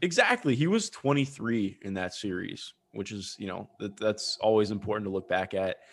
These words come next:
Uh, and more importantly, he's just a good player. Like, it, it's not anything insane. I mean, like, seventeen and seven this year. His passing seems to have improved. I remember watching him, and he made a couple passes that, um, or just reads that I wasn't used to.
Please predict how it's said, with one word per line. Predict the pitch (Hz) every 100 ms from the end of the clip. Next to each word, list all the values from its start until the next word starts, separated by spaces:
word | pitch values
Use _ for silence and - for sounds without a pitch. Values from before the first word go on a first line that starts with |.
| - - _ _
Uh, | 95 95 -
and | 127 131
more | 123 147 202
importantly, | 123 143 151 113 101 92 - _ _
he's | - 147
just | 220 254
a | 160
good | 139 127
player. | - 110 135 92 -
Like, | 101 98 - _ _ _ _ _ _
it, | 123 127 135
it's | -
not | 151 147
anything | 147 139 131
insane. | 110 117
I | 113
mean, | 113
like, | 107 104
seventeen | 104 107 107 107 101 101 101
and | 101
seven | - 98 98 104
this | 101
year. | 107 107
His | 101 98
passing | 104 101 98 107
seems | 98 107 101
to | 107
have | 104
improved. | 101 107 101 98
I |
remember | 98 104 101
watching | 95 95 - 98
him, | 98
and | 95
he | 92
made | 92
a | 92
couple | - - 90
passes | 101 92 - 92
that, | 92 90 - - - - - 90
um, | - 82 87 - _ _ 101
or | 87 107 104
just | 98 -
reads | 101 101 92
that | 95
I |
wasn't | 92 95 92
used | 95 -
to. | 98 95